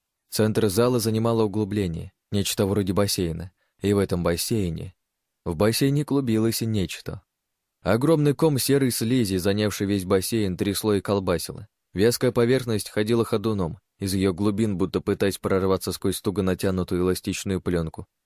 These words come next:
выныривали непрерывно меняющиеся силуэты. Лицо Скайлер, искажённое болью, с распахнутым в немом крике ртом, силуэт гнилого туманника, фигура Блайза, Рейзера, Слая, Марго. Когда на поверхности проявился образ Вики —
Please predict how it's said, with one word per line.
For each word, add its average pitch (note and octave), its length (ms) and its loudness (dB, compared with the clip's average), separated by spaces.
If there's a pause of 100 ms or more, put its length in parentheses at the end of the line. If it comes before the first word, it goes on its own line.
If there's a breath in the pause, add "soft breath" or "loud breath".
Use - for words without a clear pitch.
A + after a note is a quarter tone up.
(300)
выныривали A#2 540 2
непрерывно G#2+ 600 2
меняющиеся G2+ 720 0
силуэты. F#2+ 600 -2 (640)
Лицо F#2 280 2
Скайлер, G#2+ 460 2
искажённое F#2+ 580 0
болью, F2 400 0 (140)
с - 100 -6
распахнутым G2 580 -2
в F#2 60 -2
немом F#2+ 280 0
крике F#2+ 380 -2
ртом, F2 480 -2
силуэт G#2+ 380 2
гнилого G2+ 440 0
туманника, F2+ 680 -2 (260)
фигура G#2 340 0
Блайза, F#2+ 640 0
Рейзера, G2 540 0
Слая, G2 500 0
Марго. F#2+ 500 -2 (460)
Когда F#2+ 260 -2
на F#2+ 140 0
поверхности G2 560 0
проявился F#2 640 0
образ F2+ 300 -2
Вики — F#2 420 -4